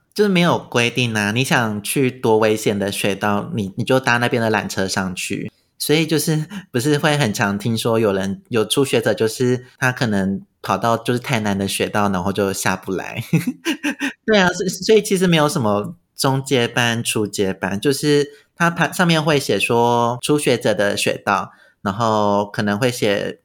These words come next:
A 级、B 级、C 级这样，就是会越来越难，然后你就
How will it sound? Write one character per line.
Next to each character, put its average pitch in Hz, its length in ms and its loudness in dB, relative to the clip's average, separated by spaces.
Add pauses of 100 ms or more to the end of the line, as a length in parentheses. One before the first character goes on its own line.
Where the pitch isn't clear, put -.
(100)
A 139 120 4
级、 107 300 -6
B 117 180 -2
级、 107 260 -10
C 107 240 -6
级 - 380 -8
这 - 80 -6
样， 87 180 -6
就 127 120 -2
是 135 160 0
会 123 300 0
越 139 180 0
来 113 120 2
越 120 180 2
难， 101 280 -4
然 101 100 0
后 135 140 2
你 117 160 -2
就 123 260 2